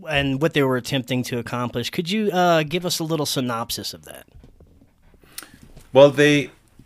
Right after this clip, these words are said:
Speaker 2: appeared in March twenty twenty-two. And they, um, I s-, personally stumbled on them completely by accident on a non-related research hunt, and I saw this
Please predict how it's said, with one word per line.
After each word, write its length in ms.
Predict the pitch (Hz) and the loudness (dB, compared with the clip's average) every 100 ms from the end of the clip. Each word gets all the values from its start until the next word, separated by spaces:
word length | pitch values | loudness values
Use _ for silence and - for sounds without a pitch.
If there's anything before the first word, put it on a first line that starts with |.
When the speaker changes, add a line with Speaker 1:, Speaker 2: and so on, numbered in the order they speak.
| - | -2
Speaker 2:
appeared 580 | - - 156 170 175 143 | -2 2 6 8 6 4
in 380 | 127 123 120 117 | 0 2 2 2
March 640 | 123 123 123 - - - | 4 4 2 -2 -8 -10
twenty 260 | - 113 107 | -4 -2 -2
twenty-two. 680 | - 107 95 - 87 82 - _ _ _ _ _ _ _ - | -2 -2 -2 -4 -4 -4 -10 _ _ _ _ _ _ _ -4
And 320 | 110 104 104 | 0 0 2
they, 420 | 113 113 117 107 - | 2 4 2 -2 -4
um, 720 | 117 117 113 110 107 104 - | 2 4 4 2 -6 -10 -12
I 180 | - 113 | 0 0
s-, 320 | 107 - - | 0 -6 -12
personally 500 | - - 139 - 123 | -6 4 4 4 0
stumbled 440 | 107 127 123 123 113 | 2 4 4 4 4
on 160 | 110 | 2
them 320 | 110 110 107 101 | 4 2 2 -2
completely 480 | 113 104 135 131 | -4 0 2 2
by 180 | 104 101 | 2 4
accident 640 | 95 95 - 98 101 98 104 | 6 4 2 -4 -2 0 -2
on 160 | 95 | 0
a 80 | 98 | -2
non-related 960 | 95 107 113 107 98 101 101 98 87 - - - - - - - - | 0 2 2 2 2 2 4 2 0 -10 -20 -20 -20 -20 -20 -20 0
research 840 | 110 135 127 110 95 - - - - | 4 4 4 4 4 -2 -8 -10 -8
hunt, 460 | 101 95 113 - - | -2 -2 -2 -8 -8
and 520 | 104 104 101 98 - - | -4 0 0 -2 -6 -6
I 140 | 95 | -4
saw 280 | - 120 107 | 0 2 2
this 320 | 98 - - | 0 -6 -8